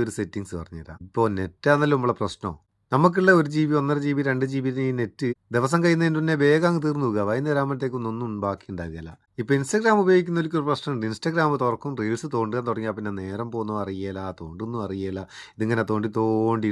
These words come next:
നെറ്റ് വേഗം അങ്ങ് തീർന്നു പോകും. ഇങ്ങനെ Instagram-ൽ നിന്ന് റീൽസ് തോണ്ടിയിട്ട് നിങ്ങളെ നെറ്റ് വേഗം അങ്ങ് തീർന്നുകൊണ്ടെങ്കിൽ ഈ ഒരു സെറ്റിങ്സ് നിങ്ങൾ ചെയ്താൽ മതി.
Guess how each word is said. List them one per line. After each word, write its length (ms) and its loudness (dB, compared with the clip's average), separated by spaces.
നെറ്റ് 280 4
വേഗം 240 10
അങ്ങ് 200 0
തീർന്നു 320 -2
പോകും. 180 -12
ഇങ്ങനെ 240 2
Instagram-ൽ 520 4
നിന്ന് 200 2
റീൽസ് 320 2
തോണ്ടിയിട്ട് 320 0
നിങ്ങളെ 240 4
നെറ്റ് 300 -4
വേഗം 260 2
അങ്ങ് 180 -2
തീർന്നുകൊണ്ടെങ്കിൽ 560 -4
ഈ 40 -2
ഒരു 160 -2
സെറ്റിങ്സ് 360 -8
നിങ്ങൾ 240 -8
ചെയ്താൽ 300 -10
മതി. 160 -16